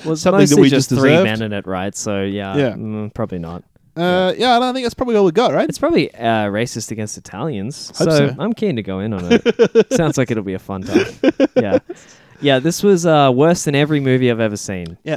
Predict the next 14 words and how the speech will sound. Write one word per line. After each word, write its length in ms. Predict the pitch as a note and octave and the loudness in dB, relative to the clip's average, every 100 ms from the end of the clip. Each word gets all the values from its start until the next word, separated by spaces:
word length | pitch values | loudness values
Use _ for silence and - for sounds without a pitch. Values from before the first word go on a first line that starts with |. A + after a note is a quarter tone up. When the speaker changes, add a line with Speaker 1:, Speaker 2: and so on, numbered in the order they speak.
| - | -6
Speaker 2:
great. 260 | - A#2+ - | -4 -4 -4
Combined, 400 | D3+ C3+ A#2 G2+ | 0 0 0 -4
right? 180 | A#2 - - | -10 -10 -8
Speaker 1:
Yeah. 160 | A#2 E2 _ | -6 -6 _
Speaker 2:
Yeah. 240 | - A#2+ A#2 | -10 -4 -2
Speaker 1:
And, 80 | A2+ | 0
uh, 100 | A2 | 0
better 260 | B2 C3 A#2+ | 0 0 2
than 260 | A#2 A2 - | 0 -4 -4
absolutely 500 | B2 - B2+ F#2+ A2+ | -6 -4 -4 -2 -2
nothing. 580 | D3 E3 D#3+ D3 D3 D3 _ _ - | -2 -2 -2 -2 -4 -8 _ _ -20
Speaker 2:
<laughs> 80 | - | -2
Speaker 1:
And, 680 | G#3+ G#3 G#3+ A2 G#2+ G#2+ A2+ - - - | 0 2 2 0 2 2 2 0 -6 -6
uh, 440 | G#2 G#2 G2+ G2+ | -4 -2 -2 -4